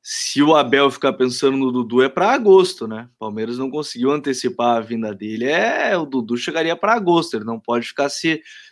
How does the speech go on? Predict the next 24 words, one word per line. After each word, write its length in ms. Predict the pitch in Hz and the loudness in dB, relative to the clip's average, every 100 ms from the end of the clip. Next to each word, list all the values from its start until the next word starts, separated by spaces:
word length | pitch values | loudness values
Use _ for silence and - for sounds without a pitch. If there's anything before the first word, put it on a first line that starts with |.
| - | -10
se 180 | - 151 | -2 0
apegando 540 | 143 151 135 143 160 | 4 4 6 6 4
nisso. 440 | 160 151 139 - - _ _ | 4 2 0 -8 -12 _ _
E, 300 | - 107 104 | -8 -6 -2
e 60 | 117 | 0
aqui 240 | 117 117 | 0 0
não 100 | 151 | 2
é, 140 | 185 190 | 2 4
ah, 440 | 147 180 175 123 107 | 4 6 4 2 -2
se 200 | - 113 | -14 -14
vai 220 | 110 123 | -8 -8
ser 140 | 123 | -6
demitido 420 | 143 151 131 151 | -4 -4 -4 0
até 160 | 143 143 | 0 0
agosto, 360 | 131 127 127 117 | -2 -2 -4 -12
mas 140 | 110 | -12
é 80 | 113 | -12
que 240 | - 160 | -8 -6
ele 180 | 170 170 | -4 -4
precisa 380 | 180 170 - 151 | -6 -10 -8 -8
melhorar, 440 | 151 160 160 135 | -6 -4 -2 -4
de 100 | 147 | -4
fato, 400 | - 123 135 143 | -6 -6 -6 -8
até, 440 | 123 113 120 131 | -12 -8 -6 -6